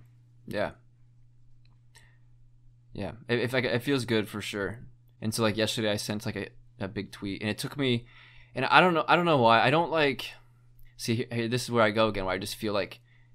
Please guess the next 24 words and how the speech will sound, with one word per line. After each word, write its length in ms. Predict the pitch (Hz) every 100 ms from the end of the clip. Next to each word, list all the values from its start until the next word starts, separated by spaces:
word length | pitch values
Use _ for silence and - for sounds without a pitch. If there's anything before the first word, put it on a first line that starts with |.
| -
I 60 |
feel 120 | 101 113
like 80 |
a 40 | 101
bitch 360 | 98 101 -
for 160 | - 107
talking 360 | - 101 - 101
about 200 | 71 71
it. 80 | -
And 120 | 107
I 60 |
know 140 | 117 123
it's 140 | 117
not 120 | 113 -
true, 360 | 107 101 113 - _ _
but 80 | 107
I 80 | 104
just 180 | 107 -
feel, 640 | - 113 117 113 110 - - - - -
I 100 | 117
just 160 | 117
feel 120 | 120
like 160 | 120
a, 60 | 117